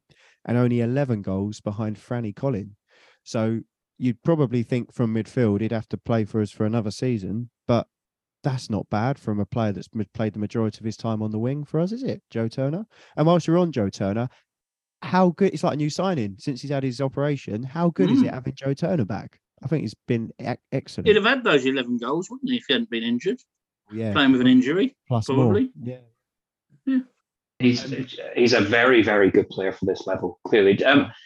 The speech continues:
Speaker 3: Bobby, did you, did you tweet these stats as well? 'Cause I'm, I'm sure I've seen these written somewhere.
Speaker 1: I didn't tweet them, no, but
Speaker 2: Oh,
Speaker 1: they,
Speaker 2: yeah,
Speaker 1: they
Speaker 2: you
Speaker 1: are
Speaker 2: might have done.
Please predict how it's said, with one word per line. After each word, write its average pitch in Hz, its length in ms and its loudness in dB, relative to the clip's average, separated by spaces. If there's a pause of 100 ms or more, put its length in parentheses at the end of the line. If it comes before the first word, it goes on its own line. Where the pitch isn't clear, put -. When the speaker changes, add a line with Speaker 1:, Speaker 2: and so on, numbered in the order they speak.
(160)
Speaker 3:
Bobby, 185 260 4
did - 160 -2
you, 226 200 2
did 180 160 0
you 220 100 6
tweet - 340 4
these 101 200 2
stats - 300 0
as 107 100 2
well? 101 220 4
'Cause 110 160 4
I'm, 117 280 6 (120)
I'm 113 140 2
sure 131 260 6
I've 113 120 2
seen 113 220 4
these 104 200 4
written 110 200 4
somewhere. 95 400 0 (400)
Speaker 1:
I 139 140 2
didn't 147 240 0
tweet 135 220 2
them, 104 160 -4
no, 104 180 0
but 156 200 6
Speaker 2:
Oh, 156 40 4
Speaker 1:
they, 151 80 6
Speaker 2:
yeah, 151 200 6
Speaker 1:
they 127 40 8
Speaker 2:
you 127 80 8
Speaker 1:
are 127 120 4
Speaker 2:
might 156 100 0
have 131 100 -8
done. 135 320 -4